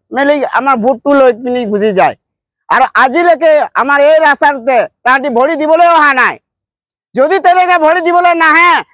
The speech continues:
তেতিয়া এই ভোট লবলৈ কেলে আহিছিলে? কেলে আহিছিলে ভোট লবলৈ? আমি ভোট দিব পাৰো, আমি ৰাস্তা কাঢ়ি লব নোৱাৰিম নহয়। কা-, তাহাঁতি দিম বুলি কৈছিলে, সেই মূল বুলিয়ে আমাৰ আশা আছিলে।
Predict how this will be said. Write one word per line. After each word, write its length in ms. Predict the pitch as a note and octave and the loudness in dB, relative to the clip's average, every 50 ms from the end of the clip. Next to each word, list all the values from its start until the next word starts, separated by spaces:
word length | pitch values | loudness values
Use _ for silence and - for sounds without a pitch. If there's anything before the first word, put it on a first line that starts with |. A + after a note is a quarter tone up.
| _ _ | _ _
তেতিয়া 280 | - D4 D#4 F4 E4+ | -2 0 2 2 2
এই 120 | F4 E4+ D#4+ | 2 2 2
ভোট 200 | C4 C#4+ E4 D4+ | 2 0 0 0
লবলৈ 320 | D#4+ E4 E4 E4 E4 E4 D#4 | 0 0 2 2 0 0 0
কেলে 240 | A#3+ D#4+ D#4+ E4 D#4+ | 0 0 0 2 2
আহিছিলে? 440 | D#4+ D4 D4 C4+ G3+ A3+ G3+ F3 - - _ _ _ _ _ _ _ _ _ _ _ _ _ _ _ - | 2 2 0 -2 -4 -6 -8 -8 -8 -10 _ _ _ _ _ _ _ _ _ _ _ _ _ _ _ -2
কেলে 180 | F4 G4+ G#4 G#4 G4+ | 0 2 2 2 2
আহিছিলে 420 | G4 F#4 F4+ E4+ C#4 D#4+ D#4 D4 C#4+ | 2 2 2 0 0 0 0 0 0
ভোট 200 | B3+ C4 C4+ A3 | 0 -2 -4 -2
লবলৈ? 380 | B3 A#3+ A3+ G#3 F#3+ D#3+ C3 - _ _ _ _ _ - | -2 -2 -2 -2 -4 -4 -6 -10 _ _ _ _ _ -6
আমি 220 | - A3 D#4 F#4+ G4+ | -4 -2 0 0 0
ভোট 220 | F#4+ F4+ F#4+ G4 G4 | 2 2 2 0 0
দিব 200 | E4 E4 F#4+ G4 G4 G4 | 0 0 2 2 2 2
পাৰো, 280 | F4 F#4 F#4 F#4+ G4+ G4 D#4+ A#3+ _ _ - | 2 2 2 2 2 0 0 -2 _ _ -4
আমি 180 | - D#4+ F4+ F#4 | -2 -2 0 2
ৰাস্তা 300 | F4+ F#4 F4 C#4 - F4+ | 2 0 0 0 -2 -2
কাঢ়ি 260 | E4+ - D#4+ F4 F4+ | -2 0 0 0 0
লব 160 | F4+ F4+ F4+ F4 | 0 0 0 0
নোৱাৰিম 360 | F4+ F4 F4 F4 F4 F4 F4 E4+ | 0 0 0 0 0 -2 -2 -2
নহয়। 260 | E4+ D#4+ D#4 D#4 D4+ - _ _ _ _ - | 0 0 0 -2 -4 -8 _ _ _ _ -2
কা-, 260 | C4 C#4+ D#4 - - | -2 0 0 -2 -2
তাহাঁতি 300 | - D4+ D4 E4 E4 E4+ E4+ | -2 0 0 0 0 0 -2
দিম 240 | C#4+ D#4 F#4+ G4+ G4+ | -2 -2 -2 0 0
বুলি 180 | F#4+ F#4+ F#4 F#4 | -2 -2 -2 0
কৈছিলে, 360 | - F4+ F4 D4+ D#4+ E4 D#4+ D4+ | 0 0 0 0 0 0 0 2
সেই 180 | D4 D#4+ F4+ | 2 2 0
মূল 240 | F4+ E4+ F4 F4 D#4+ D#4+ | 0 -2 -2 -2 -4 -4
বুলিয়ে 340 | D4+ C4+ D4+ E4 F4+ F#4 F4+ | -4 -4 -2 0 2 2 2
আমাৰ 280 | F4 E4 D#4+ D#4 D#4 D4+ | 2 0 0 0 0 0
আশা 240 | D#4 D#4 - D4+ D4+ | 0 0 2 0 0
আছিলে। 320 | C#4+ - D4+ D4 C#4+ C#4+ | 0 -2 -4 -4 -2 -2